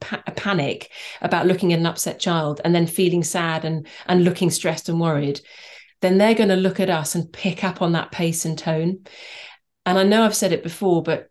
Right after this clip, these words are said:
it is so important how we model to our children. And we need to depend on Christ to model in a way that is calm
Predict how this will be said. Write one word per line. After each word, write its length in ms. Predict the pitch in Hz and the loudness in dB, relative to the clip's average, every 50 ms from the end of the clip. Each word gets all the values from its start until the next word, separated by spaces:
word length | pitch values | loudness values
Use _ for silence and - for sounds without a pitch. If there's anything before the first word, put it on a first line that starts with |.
| _ - | _ 2
it 200 | 190 190 190 190 | 2 2 4 2
is 180 | 185 180 180 | 2 2 2
so 360 | - - - 214 202 196 196 196 | 0 0 2 2 2 2 2 0
important 560 | - 190 185 175 - 190 180 - - 156 - | -2 -4 -6 -6 -6 -4 -4 -4 -4 -6 -8
how 360 | - - - 180 175 170 170 | -8 -8 -4 -2 0 0 0
we 180 | 160 - 170 165 | 0 0 0 0
model 320 | 165 165 160 156 156 147 | 0 0 -2 -4 -6 -8
to 140 | - - 165 | -8 -8 -8
our 80 | 156 147 | -8 -6
children. 560 | 147 - 165 156 156 156 127 131 147 151 - _ - - - - - | -6 -6 -6 -6 -6 -6 -6 -6 -6 -8 -10 _ -20 -20 -20 -12 -4
And 200 | - 165 170 170 | 0 2 2 4
we 120 | 175 180 180 | 4 4 4
need 460 | 180 185 190 196 196 196 185 175 180 | 4 4 4 4 4 4 2 0 -2
to 180 | - - - - | -6 -10 -10 -6
depend 360 | 165 160 165 170 160 160 156 | -6 -4 -2 -2 -4 -2 -2
on 120 | 160 156 | -4 -6
Christ 560 | 147 - 170 160 151 147 147 - - - - | -6 -4 -4 -2 -2 -2 -4 -6 -8 -12 -10
to 160 | - - - 165 | -10 -6 -4 -2
model 300 | 165 170 170 170 170 170 | 0 0 0 -2 -2 -2
in 160 | - 160 156 | -2 -4 -4
a 60 | 156 | -4
way 260 | 151 165 160 156 156 | -4 -4 -4 -4 -4
that 200 | 151 156 151 - 160 | -6 -6 -6 -6 -6
is 140 | 147 143 | -8 -8
calm 680 | - - - - 208 190 175 156 147 147 165 202 240 240 | -8 -12 -10 -6 -4 -2 -2 -2 -2 -2 -2 -2 -4 -4